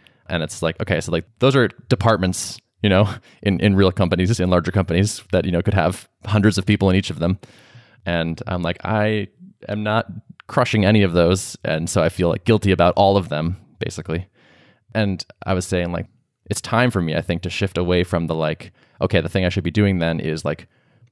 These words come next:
work on all those things, like, be more diligent, be more productive, get more done over here, and then also get more done over here." And it's like, "Oh, no, actually, no, you've changed to the new phase where it's like,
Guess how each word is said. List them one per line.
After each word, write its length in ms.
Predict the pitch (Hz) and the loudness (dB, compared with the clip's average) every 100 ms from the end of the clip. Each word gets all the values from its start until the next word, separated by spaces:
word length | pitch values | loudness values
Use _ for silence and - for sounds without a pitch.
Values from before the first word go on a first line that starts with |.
| _ _ | _ _
work 200 | 110 117 | 2 4
on 100 | 104 | 4
all 80 | 92 | 4
those 180 | 92 - | 2 0
things, 320 | 101 87 - | 0 0 -6
like, 160 | 76 - _ - - - - | -12 -16 _ -20 -20 -20 -8
be 160 | 107 | -4
more 240 | 104 98 90 | 0 0 0
diligent, 480 | - 104 92 82 85 | 2 2 0 -4 -4
be 100 | 98 | -2
more 180 | 92 - | -2 -2
productive, 580 | 92 95 - 87 73 | 0 -2 0 -4 -6
get 220 | - 95 101 | -4 -4 -2
more 180 | 90 | -4
done 220 | 85 90 87 | 0 0 0
over 140 | 85 | -4
here, 300 | 92 98 85 | -4 -2 0
and 100 | 82 | 0
then 100 | 85 | 2
also 200 | 101 104 | 2 0
get 140 | 85 | -4
more 120 | 82 85 | -4 -2
done 140 | 85 | -2
over 140 | 80 | -4
here." 420 | 82 107 104 85 - _ _ _ _ - | -6 -2 0 0 -4 _ _ _ _ -8
And 100 | 85 | -8
it's 120 | - | -4
like, 140 | 85 - | -6 -2
"Oh, 80 | 110 | 0
no, 80 | |
actually, 240 | 90 - 98 | 0 0 0
no, 80 | 104 | 2
you've 200 | 123 - | 0 0
changed 420 | 120 113 104 - | 0 0 0 -6
to 100 | 92 | -4
the 100 | 92 | 0
new 140 | 101 | 0
phase 360 | 104 85 78 76 | 0 -2 -4 -6
where 120 | 80 | -6
it's 100 | 82 | -4
like, 240 | 78 76 | -6 -8